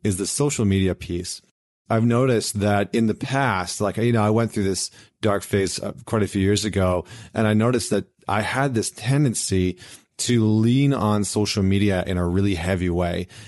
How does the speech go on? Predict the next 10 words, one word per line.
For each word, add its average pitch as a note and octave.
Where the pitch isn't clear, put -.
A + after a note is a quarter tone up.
And G#2+
so A2
I G#2
found A#2+
myself G2+
getting G2+
up G2
in A#2
the G#2+
mornings G#2+